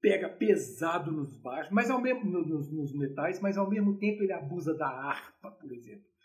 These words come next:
A-, abusa da harpa, ele usa a harpa que não acaba mais, usa duas harpas na orquestra. É assim, você viaja na maionese. Lembra que a segunda, a,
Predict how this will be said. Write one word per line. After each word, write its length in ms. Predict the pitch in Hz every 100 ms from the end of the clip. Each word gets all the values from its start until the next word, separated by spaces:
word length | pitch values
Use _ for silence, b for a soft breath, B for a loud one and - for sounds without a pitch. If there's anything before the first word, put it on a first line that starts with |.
| b b -
A-, 220 | 156 190
abusa 500 | 196 156 214 151 135
da 100 | -
harpa, 320 | - - -
ele 180 | - 185
usa 300 | 202 208 202
a 160 | 190 208
harpa 260 | 214 214
que 120 | 208 202
não 80 |
acaba 420 | 185 - 190 175 160
mais, 320 | 127 123 143
usa 200 | 180 190
duas 420 | 147 311 240 180
harpas 320 | 170 139 147
na 100 | 143
orquestra. 540 | 143 - 151 156 - - B B B B
É 120 | 226
assim, 600 | 214 - 226 220 208 202 - -
você 360 | 214 208 - 247
viaja 680 | 165 220 208 165 190 160 165
na 120 | 160
maionese. 520 | 156 156 139 123 139
Lembra 360 | 185 294 240 208
que 80 | 196
a 40 |
segunda, 600 | - 202 143 202 233 202
a, 320 | 156 151 147